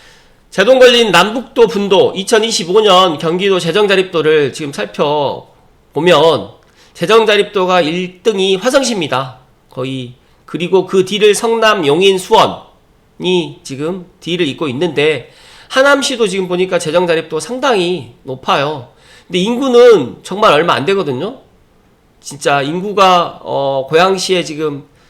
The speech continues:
삼분의 일 정도밖에 되지 않는데, 와, 진짜 재정자립도 너무 높고 그 뒤를 또 경기도 이천시가 이렇게 하고 있는데, 보시면 이 경기 남도에 게-, 있는 지자체가 화성부터 광명까지가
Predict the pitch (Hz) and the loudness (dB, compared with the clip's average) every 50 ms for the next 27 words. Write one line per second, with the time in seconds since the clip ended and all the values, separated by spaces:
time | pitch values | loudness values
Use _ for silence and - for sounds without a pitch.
0 | _ _ _ _ - - 262 269 294 320 285 269 202 170 165 165 165 160 160 160 | _ _ _ _ -6 -4 -4 -2 -2 0 2 2 2 2 2 -2 -4 -4 -6 -8
1 | 151 160 165 160 156 147 151 139 - 135 135 135 135 151 117 127 147 160 156 135 | -6 -6 -6 -6 -4 -8 -8 -8 -8 -8 -8 -6 -6 -6 -6 -4 -6 -8 -4 -2
2 | 135 131 143 147 135 113 110 - _ _ _ _ _ _ _ _ _ _ _ _ | -2 -2 0 -2 -4 -8 -10 -16 _ _ _ _ _ _ _ _ _ _ _ _
3 | _ - 117 123 - - - 120 - - - - 170 156 139 - - - - 156 | _ -12 -12 -10 -10 -10 -12 -14 -14 -16 -8 -6 -4 -4 -4 -8 -12 -12 -8 -4
4 | 147 175 170 165 156 156 - 160 147 139 147 175 190 160 - - - - 170 165 | -4 -2 0 0 -2 -2 -4 -4 -2 0 0 0 0 0 -2 -4 -4 -4 -2 -2
5 | 156 131 123 - - _ _ _ - - 202 180 220 226 214 220 208 220 - 208 | -2 -4 -8 -14 -20 _ _ _ -6 -4 -2 0 0 2 2 0 0 2 0 -2
6 | 185 180 175 175 180 196 180 185 160 185 180 - 220 214 190 190 180 175 160 156 | 0 2 0 0 0 0 0 -2 -2 -2 -2 0 0 0 0 2 0 0 0 0
7 | 170 196 220 202 156 147 147 151 202 208 175 123 - - - - - - - _ | -4 -4 -2 -2 -2 -2 -2 -2 0 0 0 -2 -2 -8 -18 -20 -20 -20 -20 _
8 | _ - 208 220 - 277 254 247 208 190 202 196 170 127 104 101 - - - 160 | _ 0 0 0 0 2 4 4 6 6 6 4 4 2 0 -8 -14 -16 -12 -8
9 | 190 196 202 202 190 175 - - 196 214 233 240 254 226 175 151 185 208 220 262 | -6 -4 -4 -4 -4 -4 -4 -2 -2 -2 0 0 2 2 2 2 2 2 4 6
10 | 262 247 208 165 196 202 - - - - _ - 180 196 208 208 196 185 196 185 | 6 6 6 6 2 0 0 -6 -14 -20 _ -6 -4 -2 0 2 2 2 2 -2
11 | 147 - 160 196 208 208 - 180 160 180 190 180 170 220 226 262 240 233 214 - | -4 -4 -4 -4 -2 -2 -2 0 0 2 0 0 0 2 2 2 2 2 0 -6
12 | - - 220 214 214 - - - 165 185 208 196 185 185 170 147 147 147 202 196 | -4 -2 0 0 0 -2 -2 -2 -2 0 0 0 0 0 -2 -2 0 -2 0 0
13 | 165 123 - - | 0 -2 -6 -12